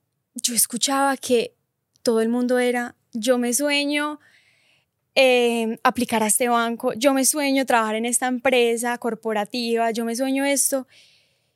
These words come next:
Y yo llegaba a mi casa y yo, "Pero a mí esto nada me llama la atención, ¿yo qué voy a hacer?". Y caí en esto de que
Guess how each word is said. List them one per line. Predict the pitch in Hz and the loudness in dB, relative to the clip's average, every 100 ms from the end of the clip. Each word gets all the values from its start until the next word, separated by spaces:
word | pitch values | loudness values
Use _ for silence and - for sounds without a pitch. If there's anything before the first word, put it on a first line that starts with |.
| _ _ | _ _
Y | 254 | -6
yo | 233 226 | -2 0
llegaba | 233 247 247 | 2 0 -2
a | |
mi | 226 | -4
casa | 240 240 | -6 -8
y | 233 | -8
yo, | 226 220 214 - _ _ _ _ | -8 -10 -10 -14 _ _ _ _
"Pero | 233 247 | -8 -4
a | |
mí | 226 | -2
esto | 208 247 | -2 -2
nada | 254 302 | -2 -2
me | 269 | -2
llama | 220 226 | -2 -4
la | 269 | -4
atención, | 320 240 226 254 294 311 294 269 269 269 _ - - - - - _ _ - | -4 -6 -6 -6 -6 -6 -6 -8 -10 -12 _ -20 -20 -20 -20 -20 _ _ -6
¿yo | 254 | -4
qué | 240 | 0
voy | 254 277 | 2 4
a | |
hacer?". | 285 277 269 - _ _ | 4 2 0 -6 _ _
Y | 320 320 | -2 -2
caí | - 240 208 220 208 254 330 _ _ _ _ _ _ | 4 4 6 4 0 -4 -8 _ _ _ _ _ _
en | 247 240 233 | 0 0 2
esto | 233 208 - 226 226 - | 2 2 0 2 0 -2
de | 196 202 202 | -4 -4 -2
que | - 196 185 | -2 -2 -2